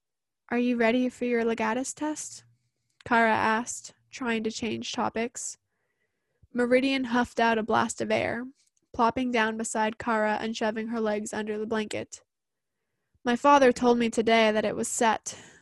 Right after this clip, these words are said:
though he failed to mention when or where." She slumped, her eyes twitching, hiding the thoughts in the sre-, in the sea of green and blue, a sea Kara could get lost in.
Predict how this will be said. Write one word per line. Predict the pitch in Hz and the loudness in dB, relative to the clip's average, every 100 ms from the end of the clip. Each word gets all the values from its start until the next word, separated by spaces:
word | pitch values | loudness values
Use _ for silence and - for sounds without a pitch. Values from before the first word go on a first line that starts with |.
| _ - | _ -12
though | 226 226 226 | -2 2 2
he | 226 240 | 0 -4
failed | - - 262 254 | -4 0 0 0
to | - | -2
mention | 269 302 285 269 240 226 | 0 2 2 -2 -2 -2
when | 226 214 220 | -2 -2 -2
or | 214 208 | -4 -2
where." | 214 240 226 - - _ - _ _ _ _ _ _ | 0 2 2 0 -6 _ -20 _ _ _ _ _ _
She | - 247 | -4 -2
slumped, | - 214 220 - - - _ _ _ _ - | 0 -2 -4 -8 -16 -18 _ _ _ _ -6
her | 233 | -2
eyes | 160 220 226 | 2 0 -2
twitching, | - 226 - 220 220 226 _ _ _ _ _ _ _ _ _ _ _ _ | -2 -2 0 -4 -6 -12 _ _ _ _ _ _ _ _ _ _ _ _
hiding | - 247 240 254 | -2 0 2 0
the | 247 | -6
thoughts | 247 233 214 - - | -6 -2 -2 -4 -6
in | 226 | -6
the | 220 | -6
sre-, | 220 - 240 - _ - | -6 -4 -4 -6 _ -10
in | 226 | -6
the | 214 | -6
sea | 226 - - 240 233 | -6 -6 -4 -2 -2
of | - 220 | -4 -6
green | 233 226 214 | -4 -4 -4
and | 214 | -4
blue, | 208 220 208 214 226 - _ _ _ _ _ | 0 0 0 -6 -10 -14 _ _ _ _ _
a | 226 | -10
sea | - 269 262 | -4 -2 -2
Kara | - 240 226 220 | -2 0 2 0
could | - 233 | -4 -4
get | 214 | -4
lost | - 208 220 - | 0 -2 -2 -6
in. | - - 226 | -8 -8 -10